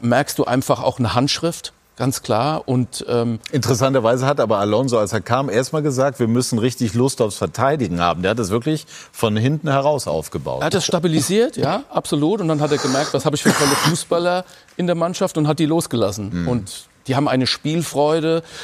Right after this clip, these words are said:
Speaker 1: und sie haben auch Mentalität. Gestern das zwei zwei gekriegt, trotzdem noch mal, äh, das Ding gedreht. Und natürlich auch Qualität, muss man auch klar sagen.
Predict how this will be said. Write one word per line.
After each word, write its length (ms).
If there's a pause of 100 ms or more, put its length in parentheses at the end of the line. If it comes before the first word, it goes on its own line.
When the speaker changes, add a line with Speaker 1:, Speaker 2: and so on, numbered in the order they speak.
(120)
Speaker 1:
und 120
sie 80
haben 100
auch 100
Mentalität. 760 (260)
Gestern 320
das 160
zwei 200
zwei 280
gekriegt, 440
trotzdem 440
noch 180
mal, 460 (540)
äh, 680
das 200
Ding 160
gedreht. 440 (520)
Und 180
natürlich 400
auch 140
Qualität, 720
muss 180
man 140
auch 160
klar 200
sagen. 360